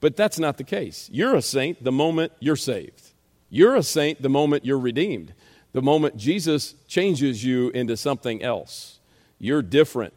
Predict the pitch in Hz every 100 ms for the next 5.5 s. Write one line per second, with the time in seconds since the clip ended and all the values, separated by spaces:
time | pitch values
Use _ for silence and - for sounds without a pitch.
0 | 98 98 120 139 95 - 143 117 - 127
1 | 156 - 170 214 123 123 95 90 78 -
2 | _ _ _ _ _ - 131 127 123 110
3 | 110 135 139 127 107 104 95 101 82 -
4 | 65 92 107 147 131 120 117 170 165 90
5 | - - 107 85 -